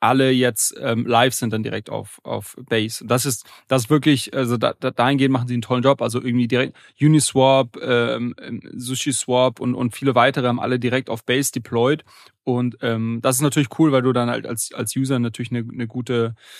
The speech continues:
eine gute User Experience erstmal auf dieser Chain hast, weil, muss ja so vorstellen, erstmal ist da ja nicht viel oder es passiert ja nicht viel. Und deshalb müssen quasi die ganzen Protokolle, die, die live sind, äh, dann auch entsprechend dort deployen. Ähm, was sehr einfach,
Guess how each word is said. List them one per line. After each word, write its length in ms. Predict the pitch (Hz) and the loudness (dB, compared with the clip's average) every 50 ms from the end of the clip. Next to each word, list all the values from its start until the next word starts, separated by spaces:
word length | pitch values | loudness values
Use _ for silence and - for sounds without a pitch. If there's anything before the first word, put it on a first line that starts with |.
| - - - | -14 -8 -6
eine 100 | 127 110 | -2 0
gute 160 | 131 135 123 | 0 0 0
User 220 | 117 135 143 151 | 0 0 2 2
Experience 360 | 135 113 - - 131 123 113 | 2 0 0 -2 -2 -2 -2
erstmal 200 | 117 110 - - | -4 -6 -6 -8
auf 80 | 117 110 | -8 -6
dieser 220 | 117 113 113 107 | -4 -4 -4 -2
Chain 240 | - - 123 131 135 | -2 -2 0 0 0
hast, 160 | 127 117 - | 0 0 0
weil, 180 | 113 113 117 - _ _ - | -2 -2 -2 -4 _ _ -12
muss 220 | - 139 135 - | -10 -8 -6 -6
ja 60 | 135 | -4
so 120 | 120 135 131 | -4 -4 -2
vorstellen, 640 | - 147 131 117 - 131 127 131 139 143 143 - - _ _ _ _ _ _ | 0 0 -2 0 0 0 2 4 4 2 0 -2 -6 _ _ _ _ _ _
erstmal 420 | - 131 120 - 139 131 120 110 - _ _ _ | -6 -6 -4 0 0 0 0 -2 -4 _ _ _
ist 240 | - - - - | -6 -6 -2 0
da 60 | 139 120 | 0 2
ja 360 | 117 113 113 113 113 110 110 _ _ _ - | 2 4 4 2 2 0 -2 _ _ _ -6
nicht 180 | 139 127 117 | -4 -4 -4
viel 260 | - - 139 127 113 110 | -2 -2 -2 -2 -2 -2
oder 100 | 117 113 | -4 -6
es 80 | 110 | -6
passiert 260 | - - 127 143 131 | -6 -4 -2 0 0
ja 80 | 131 117 | 0 -2
nicht 120 | 107 104 | -4 -4
viel. 140 | - 120 110 | -4 -4 -4
Und 80 | 117 117 | -4 -4
deshalb 240 | 117 113 - 123 120 | -4 -4 -2 -2 -4
müssen 200 | 120 - 135 120 | -4 -6 -6 -4
quasi 200 | 123 117 117 117 | -4 -4 -4 -4
die 60 | 117 | -4
ganzen 260 | 123 120 - - 120 | -4 -4 -4 -6 -6
Protokolle, 460 | - 139 120 127 113 - 131 131 127 | -6 -4 -4 -4 -4 -4 -2 -2 -2
die, 240 | 120 120 117 117 - - - | -2 -4 -4 -6 -6 -4 -2
die 60 | 131 | 0
live 260 | 117 107 123 139 135 | 2 2 2 2 0
sind, 260 | - - 143 135 113 - - - - - _ _ | 0 0 0 0 -2 -4 -10 -20 -20 -20 _ _
äh, 180 | - 120 117 117 | -6 -6 -4 -2
dann 140 | 123 120 110 | -2 -2 -4
auch 120 | 104 - | -4 -4
entsprechend 380 | 120 110 - - 117 117 117 120 | -6 -6 -4 -4 -4 -2 0 0
dort 180 | 117 117 - | 0 0 -2
deployen. 460 | 117 107 - - 127 139 170 202 208 - - - - - - - _ _ _ - | -6 -6 -2 2 2 4 4 2 -2 -4 -10 -20 -20 -20 -20 -20 _ _ _ 0
Ähm, 240 | 147 143 131 131 120 | 2 2 4 4 4
was 160 | 139 135 - | 4 4 4
sehr 180 | - 147 127 - | 4 4 4 4
einfach, 400 | - 151 160 - 190 180 165 | 2 0 0 2 2 0 0